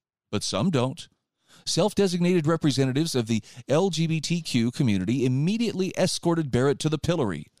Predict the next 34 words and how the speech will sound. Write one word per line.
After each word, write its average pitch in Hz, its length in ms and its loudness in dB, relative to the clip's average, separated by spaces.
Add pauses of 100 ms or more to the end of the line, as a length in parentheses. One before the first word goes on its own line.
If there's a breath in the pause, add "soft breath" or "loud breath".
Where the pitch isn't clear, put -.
(320 loud breath)
"I 214 300 2
did 190 180 4
not 196 220 0
choose 185 320 2
to 160 80 0
be 160 120 0
gay," 147 360 0
thundered 147 340 0
U 135 180 2
S 131 140 0
A 135 80 2
Today 127 240 0
columnist 127 480 -2
Stephen 131 420 0
Petro. 131 440 0 (300 loud breath)
"Ditto 202 380 2
for 170 140 0
the 185 80 2
millions 185 580 4
of 123 120 2
L 139 160 4
G 123 160 -2
B 135 100 2
T 139 200 0
people 139 300 0
in 131 80 2
this 131 140 0
country 123 340 0 (200 loud breath)
who 156 100 4
find 151 320 0
sexual 180 560 0
preference 147 500 0 (200 loud breath)
highly 143 440 0
charged 90 640 -2